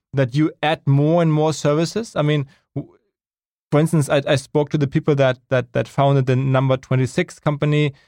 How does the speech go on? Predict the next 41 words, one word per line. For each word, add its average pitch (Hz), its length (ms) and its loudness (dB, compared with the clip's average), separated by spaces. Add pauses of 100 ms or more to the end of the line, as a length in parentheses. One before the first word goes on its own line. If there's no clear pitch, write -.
(240)
and 131 120 4
they 147 140 4
started 143 320 0
out, 143 140 0
like, 139 240 0 (560)
th-, - 120 0 (120)
as 131 160 0
a, 139 100 -2
as 127 140 0
a 127 60 -4
credit 156 380 -2
card 143 240 -2
for 139 160 -4
kids, - 440 -2 (120)
and 135 100 2
then 135 80 2
they 143 80 2
noticed, 139 400 0
"Whoa, 156 160 4
we 139 120 2
have 147 140 0
these 143 200 -2
people, 190 280 0
like, 135 280 0
that 139 80 -2
w-, 147 340 0
use 208 120 -2
us 135 160 0
now." 127 280 0 (320)
It's, - 260 -6
it's - 160 -6
not 214 120 2
enough 175 260 2
s-, - 160 -20 (160)
it's 143 160 -8
not 190 80 2
enough, 180 340 0
enough 170 220 0
of 151 80 -10
an 147 160 0
offer 160 400 2